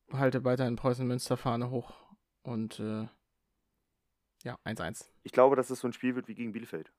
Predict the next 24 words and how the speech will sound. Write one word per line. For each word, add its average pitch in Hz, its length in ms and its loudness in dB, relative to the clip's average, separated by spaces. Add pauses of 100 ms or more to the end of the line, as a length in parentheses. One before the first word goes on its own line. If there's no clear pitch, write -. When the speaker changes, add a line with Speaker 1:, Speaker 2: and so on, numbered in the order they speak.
(180)
Speaker 2:
Du 92 100 -6
hältst 104 240 -2
lange 110 220 -2
mit, 110 240 -4
aber 95 180 0
am 104 120 -2
Ende 107 200 -4
fehlt 110 220 -10
dir 104 60 -6
Kraft - 540 -8
und 107 500 -4 (260)
Speaker 1:
Ja, 127 220 0
aber 147 140 6
Ingolstadt 165 340 6
hat 123 60 6
nicht, 160 240 2 (180)
eigentlich 180 280 2
nicht 165 140 4
so 160 100 2
eine 156 380 4
offensive 139 420 -2
Qualität 127 520 0
wie 107 60 -4
Bielefeld. 107 540 -6